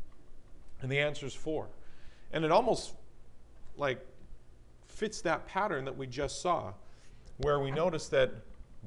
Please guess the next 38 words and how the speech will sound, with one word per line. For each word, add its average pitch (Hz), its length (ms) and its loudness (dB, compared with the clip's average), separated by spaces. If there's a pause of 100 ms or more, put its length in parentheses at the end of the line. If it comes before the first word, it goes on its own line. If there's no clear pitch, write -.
this 160 240 0
number 160 360 6
matches 147 680 0
this 147 280 -6
number, 123 240 0
the 127 100 -2
nines 123 460 0
match, 117 380 -2
so 123 480 0
the 117 160 0
answer 110 300 0
is - 60 -8
four. - 380 0 (360)
But 143 100 -2
let's 165 160 0
go 160 160 2
back 156 300 6
and 131 120 -4
figure 135 340 -2
out 131 380 2 (300)
why 127 360 4
that 117 240 4
is. - 440 -2 (240)
Okay, 123 240 0
first 226 360 6
of 135 100 0
all, 123 180 6
let's 160 300 -2 (460)
think 175 200 4
about 135 400 6
this 139 400 0 (140)
logically. 113 680 2 (1600)
This 180 500 2
logarithm 139 800 10
is 131 140 2
asking 143 440 2
a 113 40 -2
question, - 560 2